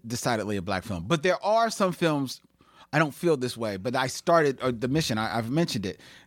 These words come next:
that I might say are not technically a black film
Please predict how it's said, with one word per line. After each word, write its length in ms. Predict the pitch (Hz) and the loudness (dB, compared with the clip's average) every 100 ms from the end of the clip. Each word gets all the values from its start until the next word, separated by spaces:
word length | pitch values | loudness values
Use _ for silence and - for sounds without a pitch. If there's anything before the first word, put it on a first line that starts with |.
| - | -6
that 400 | 127 143 131 - _ _ _ _ _ _ _ _ _ _ _ _ _ _ _ _ _ _ _ _ _ _ _ - | 2 4 4 -2 _ _ _ _ _ _ _ _ _ _ _ _ _ _ _ _ _ _ _ _ _ _ _ -4
I 160 | 160 160 | 0 2
might 360 | 151 156 147 | 2 2 0
say 320 | 120 175 147 139 | -2 0 0 0
are 180 | 131 | -2
not 360 | 131 131 143 139 _ 123 107 _ - | -2 -2 -2 -4 _ -12 -12 _ -6
technically 840 | - - 135 131 131 123 107 101 _ - | -4 -2 -4 -2 0 0 -2 -8 _ -2
a 80 | 123 | -2
black 460 | 92 120 117 92 - | -2 -2 -2 -2 -8
film 640 | - 131 104 90 82 | -6 -4 -4 -6 -10